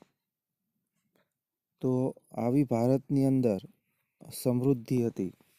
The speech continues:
અંગ્રેજોના શાસનકાળ દરમિયાન આપણા દેશને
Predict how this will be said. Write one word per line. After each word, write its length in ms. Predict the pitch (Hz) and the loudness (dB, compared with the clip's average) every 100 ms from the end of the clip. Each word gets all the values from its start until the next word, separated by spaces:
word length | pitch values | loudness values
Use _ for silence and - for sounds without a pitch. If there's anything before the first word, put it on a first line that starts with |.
| _ _ _ _ _ _ _ _ _ _ _ _ _ _ _ - | _ _ _ _ _ _ _ _ _ _ _ _ _ _ _ -6
અંગ્રેજોના 640 | 120 135 135 127 127 127 | 0 4 4 2 0 0
શાસનકાળ 760 | 123 117 120 139 135 123 123 120 | -2 -6 -4 -2 -2 0 0 0
દરમિયાન 460 | 127 135 123 98 80 _ _ _ _ _ _ _ _ _ _ _ _ _ _ _ | 0 0 0 -2 -6 _ _ _ _ _ _ _ _ _ _ _ _ _ _ _
આપણા 340 | - - 131 120 | -12 0 0 2
દેશને 400 | 120 120 127 | -2 -2 -4